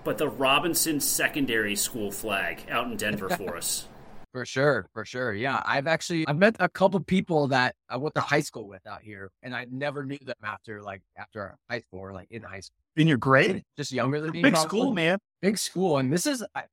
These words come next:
Speaker 2: feel like Denver is, like, Northern Virginia two point oh. It's kinda
Speaker 3: Totally.
Speaker 2: weird. Yeah, a lot of people from Northern Virginia are out here, so.
Speaker 3: Dude, this place is awesome. Chris says I have the opportunity to come out as much as he would like. When I come out here,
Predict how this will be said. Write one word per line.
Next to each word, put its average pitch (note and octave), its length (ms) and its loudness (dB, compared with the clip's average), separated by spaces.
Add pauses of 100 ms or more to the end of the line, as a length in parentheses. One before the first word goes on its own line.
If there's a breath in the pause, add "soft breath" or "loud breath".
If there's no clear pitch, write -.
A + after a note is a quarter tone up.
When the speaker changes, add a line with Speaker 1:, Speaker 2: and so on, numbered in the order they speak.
(120)
Speaker 2:
feel D4 120 -4
like D4 140 -2
Denver G3+ 480 0
is, C#3 240 -4
like, B2 220 -4 (480)
Northern C#3 320 0
Virginia B2 400 -8
two A2+ 180 -14
point G#2+ 260 -10
oh. E2 160 -10 (500)
It's - 100 -20
kinda E3+ 200 4
Speaker 3:
Totally. D#3 200 0
Speaker 2:
weird. A2+ 180 -6 (200)
Yeah, B2+ 260 -2
a B2+ 40 2
lot E3 400 4
of - 80 -2
people F3 260 -8
from C3+ 140 -14
Northern B2+ 260 -8
Virginia A2 340 -14
are E2+ 100 -14
out F2 160 -14
here, D#2 220 -18
so. D2+ 260 -16
Speaker 3:
Dude, G3 140 2
this D3 100 -6
place F3 240 6
is B2+ 140 -6
awesome. B2 420 2
Chris G3+ 200 0
says D3+ 200 -4
I D3 60 2
have B2+ 140 -2
the A#2 160 -6 (440)
opportunity B2 440 -18
to - 40 -20
come B2 140 -8
out B2 100 0
as C3 120 -4
much B2+ 220 -4
as B2+ 80 -12
he - 100 -20
would C3 100 -8
like. C3+ 260 4 (840)
When E3+ 80 4
I G#3+ 40 2
come G#3 140 -2
out F#3 160 6
here, F#3 320 4